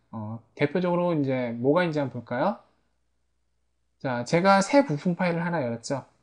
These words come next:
그러면 도구 탭에서, 자, 문서 설정을 클릭해 보죠.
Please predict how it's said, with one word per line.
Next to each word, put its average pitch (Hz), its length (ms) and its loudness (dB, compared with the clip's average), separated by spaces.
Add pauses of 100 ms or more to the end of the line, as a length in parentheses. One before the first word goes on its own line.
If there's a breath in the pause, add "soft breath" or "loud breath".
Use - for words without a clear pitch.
(120)
그러면 139 320 -4
도구 170 300 2
탭에서, 160 640 0 (500)
자, 120 180 -10
문서 160 260 2
설정을 165 540 0
클릭해 190 380 -4
보죠. 113 300 -12